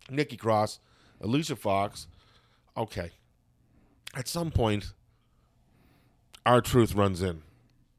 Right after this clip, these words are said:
His music hits. He runs in. There's confusion. I thought, I was under the impression that R-Truth thought it was his time to enter the Rumble,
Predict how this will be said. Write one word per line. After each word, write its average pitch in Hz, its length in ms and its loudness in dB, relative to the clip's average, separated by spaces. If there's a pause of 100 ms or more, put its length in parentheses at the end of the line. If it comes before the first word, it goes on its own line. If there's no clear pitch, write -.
His 143 300 2
music 131 360 4
hits. - 400 -6 (680)
He 131 180 2
runs 113 380 4
in. 87 300 -2 (440)
There's 123 280 6
confusion. 117 800 2 (1040)
I 175 240 -2
thought, 107 500 2 (360)
I 120 180 2
was 180 220 2
under 175 220 -4
the 180 80 -4
impression 110 480 -4
that 107 120 -6
R-Truth 117 680 -2
thought 95 340 0 (640)
it 107 80 -2
was 101 220 -4
his 135 240 0
time 117 340 -2
to 120 120 -4
enter 110 200 -4
the 104 100 -4
Rumble, 98 500 -2